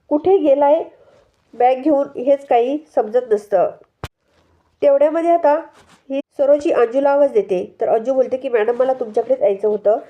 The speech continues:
"अहो, आज रात्री भाजी नेमकं काय बनवू?" असं अंजू या सरोजला विचारते. "अहो, नेहमी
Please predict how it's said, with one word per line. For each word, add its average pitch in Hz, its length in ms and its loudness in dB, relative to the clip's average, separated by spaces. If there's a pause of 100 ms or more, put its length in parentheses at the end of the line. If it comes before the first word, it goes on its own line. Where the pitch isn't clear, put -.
(340)
"अहो, 240 120 2
आज 269 300 0
रात्री 233 240 -2
भाजी 247 320 -6
नेमकं 254 260 -8
काय 240 240 0
बनवू?" 202 280 -2 (140)
असं - 160 -2
अंजू 220 300 -2
या 240 120 0
सरोजला 208 380 -4
विचारते. 185 440 -4 (760)
"अहो, 254 260 4
नेहमी 285 480 0